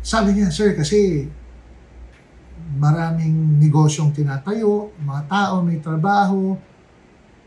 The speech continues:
lalo na nung Pasko, hin-, parang hindi takot gumastos sa mga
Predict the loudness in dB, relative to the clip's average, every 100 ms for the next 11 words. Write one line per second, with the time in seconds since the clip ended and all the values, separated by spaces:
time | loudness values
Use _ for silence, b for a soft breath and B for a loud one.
0 | _ -2 2 4 4 4 2 2 -4 -2
1 | 0 4 4 4 2 0 2 4 4 2
2 | -2 -8 -4 0 2 2 0 -2 -2 0
3 | 2